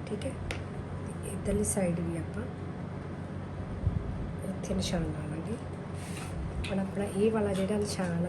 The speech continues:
ਤੇ ਇਹ ਵਿਚਾਰ ਸੈਂਟਰ ਆਪਣਾ ਜਿਹੜਾ, ਉਹਦੇ ਹਿਸਾਬ ਨਾਲ ਆਪਾਂ ਇਹ ਜਿਹੜੀ ਬਾਂਹ ਲੱਗ, ਮਤਲਬ ਲਾਵਾਂਗੇ। ਹੁਣ ਆਪਣੀ ਜਿਹੜੀ ਇਹ ਵਾਲੀ ਲੈਸ ਆਪਾਂ ਇੱਦਾਂ ਲਾ ਲਈ ਸੀ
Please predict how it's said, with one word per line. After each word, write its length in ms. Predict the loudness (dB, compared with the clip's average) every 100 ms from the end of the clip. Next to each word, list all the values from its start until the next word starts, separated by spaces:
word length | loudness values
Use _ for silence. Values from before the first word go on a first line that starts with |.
| 0
ਤੇ 80 |
ਇਹ 400 | 0 0 2 2 2 -2 -6 -2 -2 0
ਵਿਚਾਰ 340 | 0 2 2 2
ਸੈਂਟਰ 400 | 4 4 4 2
ਆਪਣਾ 280 | 2 0 0
ਜਿਹੜਾ, 160 | 0
ਉਹਦੇ 180 | 2 2
ਹਿਸਾਬ 300 | 2 0 0 0
ਨਾਲ 140 | 0
ਆਪਾਂ 260 | -2 -2 0
ਇਹ 100 | 2
ਜਿਹੜੀ 140 | 4 4
ਬਾਂਹ 200 | 2 2
ਲੱਗ, 200 | 2 2 0 -2 -2 0 0
ਮਤਲਬ 340 | 2 2 4
ਲਾਵਾਂਗੇ। 460 | 2 2 0 0 -2 -4 -6 -4 -6 -4 -2 4
ਹੁਣ 100 | 4
ਆਪਣੀ 240 | 4 2
ਜਿਹੜੀ 220 | 4 4 6 8
ਇਹ 80 | 8
ਵਾਲੀ 220 | 6 6
ਲੈਸ 300 | 6 4 2
ਆਪਾਂ 240 | 2 2
ਇੱਦਾਂ 220 | 2 4 6
ਲਾ 160 | 6
ਲਈ 120 | 4
ਸੀ 200 | 2 2